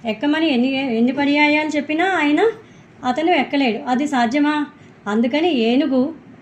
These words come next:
తనే వంగి తన తొండంతో అతనిని తన వీపు మీదకి ఎక్కించుకుంటుంది. అంటే స్వామి కూడా మనల్ని అలాగా ఆ, ఆయన అనుగ్రహాన్ని మన మీద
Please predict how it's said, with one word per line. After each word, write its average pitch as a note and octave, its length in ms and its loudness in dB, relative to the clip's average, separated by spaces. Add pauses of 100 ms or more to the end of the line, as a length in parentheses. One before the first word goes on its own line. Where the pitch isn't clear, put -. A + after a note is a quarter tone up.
(200)
తనే B3+ 280 0
వంగి C#4 560 0 (400)
తన C4 120 0
తొండంతో D#4 800 0 (240)
అతనిని C#4 580 2 (120)
తన C4 100 0
వీపు B3+ 300 -2
మీదకి D#4+ 340 0
ఎక్కించుకుంటుంది. A#3 720 0 (400)
అంటే B3+ 220 0
స్వామి A#3+ 580 -4
కూడా D#4 420 2
మనల్ని D4 420 2
అలాగా C4 500 2 (800)
ఆ, A3+ 340 0 (560)
ఆయన B3+ 240 4 (920)
అనుగ్రహాన్ని C#4+ 580 2
మన D4 220 2
మీద C#4 200 0